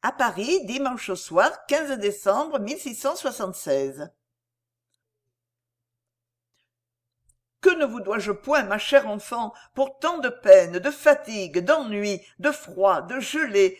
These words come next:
de frimas, de veilles ? Je crois avoir souffert toutes ces incommodités avec vous.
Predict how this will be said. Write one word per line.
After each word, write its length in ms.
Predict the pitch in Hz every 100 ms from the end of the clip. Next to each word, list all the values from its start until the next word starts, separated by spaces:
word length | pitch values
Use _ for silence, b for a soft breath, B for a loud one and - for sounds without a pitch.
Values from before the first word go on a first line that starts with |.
| B
de 100 | 220
frimas, 640 | 277 - 320 285 196 165 175
de 160 | 254
veilles ? 680 | 240 180 175 160 156 156 - _ _ _ _
Je 140 | 233
crois 360 | - - 302 330
avoir 220 | 277 277
souffert 520 | 254 214 - 311 -
toutes 280 | 285 349 381
ces 240 | 330 277
incommodités 800 | 233 190 302 330 208 214 - 311
avec 240 | 294 208 180
vous. 340 | 156 170 156